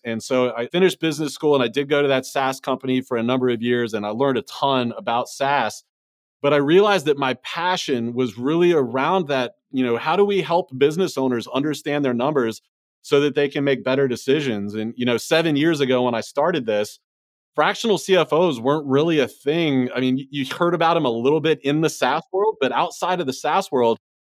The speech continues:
you really didn't hear about it much. You know, it didn't really exist. And so I was more of a consultant back then, but really focusing on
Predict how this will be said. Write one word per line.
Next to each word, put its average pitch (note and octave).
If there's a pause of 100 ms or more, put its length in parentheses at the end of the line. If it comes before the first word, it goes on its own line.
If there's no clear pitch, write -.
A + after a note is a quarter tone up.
you D3+
really A#3
didn't G#3
hear A3
about C4
it F#2+
much. G2+
You B2
know, B2+
it C3+
didn't E3
really E3
exist. B2
And A#2+
so B2+
I D3
was D3+
more D3+
of C3
a A#2+
consultant C3
back A2
then, G#2
but B2
really D#3
focusing D3+
on C3+